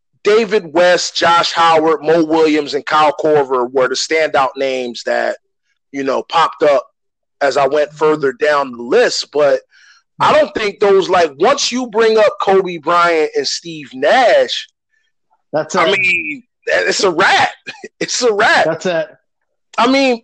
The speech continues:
Speaker 1: I'm looking at it, and ninety-six has three M V Ps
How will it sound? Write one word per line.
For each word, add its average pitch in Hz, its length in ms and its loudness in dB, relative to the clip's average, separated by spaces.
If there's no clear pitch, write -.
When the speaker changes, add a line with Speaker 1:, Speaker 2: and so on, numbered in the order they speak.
Speaker 1:
I'm 269 200 0
looking 285 340 -2
at 254 240 2
it, 233 180 2
and 180 580 0
ninety-six 240 720 0
has 165 420 2
three 254 340 0
M 226 120 2
V 185 160 -6
Ps 180 500 -12